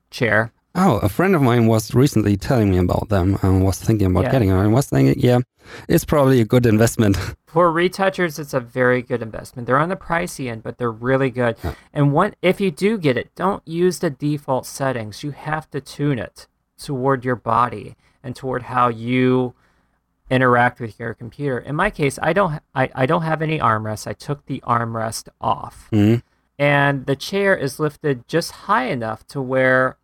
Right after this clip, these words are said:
Speaker 1: the table surface that I'm working on, my elbows can lay parallel with it.
Speaker 2: Yeah.
Speaker 1: No problem. My elbows and arms. So I've made sure that the adjustments are correct. So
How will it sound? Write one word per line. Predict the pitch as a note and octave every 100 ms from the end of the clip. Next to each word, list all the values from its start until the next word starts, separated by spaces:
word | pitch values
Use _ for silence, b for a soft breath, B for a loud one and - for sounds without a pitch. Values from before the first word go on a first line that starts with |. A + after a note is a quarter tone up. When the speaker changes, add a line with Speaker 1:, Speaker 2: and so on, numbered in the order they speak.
| _
Speaker 1:
the | B2+
table | - - E3+ F#3+ D#3 G#2+ G#2
surface | - B2 A2+ A#2+ -
that | B2+ B2
I'm | A#2
working | A#2 C#3 F3 E3+
on, | F3+ F#3 G3+ F3+ _ _
my | B2 B2
elbows | G2+ C3+ C3+ B2+ -
can | B2+ A#2
lay | A#2 A#2 A2+ - _ _
parallel | - E3 D#3 C3 F#2+ - -
with | G2+ A#2
it. | A2+ _ -
Speaker 2:
Yeah. | G#2 - _
Speaker 1:
No | A#2 C3
problem. | C#3+ C3+ A#2+ G#2 G#2
My | A2+ A2+
elbows | A2 B2 B2+ B2+ A#2+
and | -
arms. | A#2 A2+ G#2+ - B2 - B B B B
So | - C#3+ C3+ C3 A#2+ -
I've | A#2+ -
made | C#3 C#3+ B2
sure | D3 C3
that | B2 A2+ G#2+
the | A2+
adjustments | A2 G#2 B2 B2 A#2 G#2+ A2
are | A#2
correct. | - A#2 A2+ F#2+ -
So | - C3 B2+